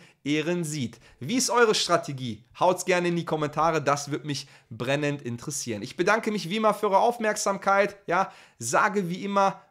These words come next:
bleibt gesund, bis bald und denkt ans Abonnieren, ans Liken und ans Kommentieren. Ab diesem Video, in jedem Video in diesem Jahr, ein Artwork-Set von Evolving Skies auf Deutsch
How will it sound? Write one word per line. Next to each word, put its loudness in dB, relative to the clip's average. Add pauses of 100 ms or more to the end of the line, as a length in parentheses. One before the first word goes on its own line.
bleibt 2
gesund, 0 (200)
bis -2
bald 4 (180)
und 0
denkt 4 (160)
ans -2
Abonnieren, 2 (120)
ans -4
Liken 2 (220)
und -8
ans -2
Kommentieren. -2 (380)
Ab 2
diesem -6
Video, -4
in -8
jedem -4
Video -6
in -4
diesem -10
Jahr, -4 (240)
ein 2
Artwork-Set 0
von -6
Evolving -6
Skies -6
auf 2
Deutsch 2